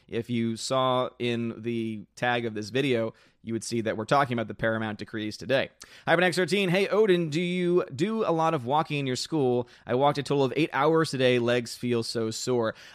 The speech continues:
Um, so, yeah, I do a lot of, I guess pacing would be a more <laughs> accurate term for it. I like to walk around my classroom 'cause it just, it keeps me active. And,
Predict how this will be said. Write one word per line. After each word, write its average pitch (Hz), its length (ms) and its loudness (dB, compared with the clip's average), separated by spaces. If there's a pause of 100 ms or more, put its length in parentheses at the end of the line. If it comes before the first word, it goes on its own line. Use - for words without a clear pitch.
Um, 165 480 2
so, 160 260 4
yeah, 170 260 4
I 143 120 2
do 196 140 0
a - 20 0
lot 175 220 2
of, 139 420 -2 (320)
I 135 80 -6
guess 143 240 -2 (120)
pacing 185 580 -6
would 208 120 -6
be 208 140 -6
a 208 40 0
more 202 220 -2
<laughs> - 0 -
accurate 190 480 -4
term 175 320 -6
for - 300 -6
it. - 80 -8 (200)
I - 60 -8
like 151 140 -2
to 139 100 -4
walk 127 300 2
around 135 260 -2
my 117 100 -4
classroom 120 640 -2
'cause 110 180 -8
it 107 60 -12
just, 117 300 -8
it 117 120 -8
keeps 117 320 -8
me 117 140 -4
active. 139 600 -2
And, 113 260 -4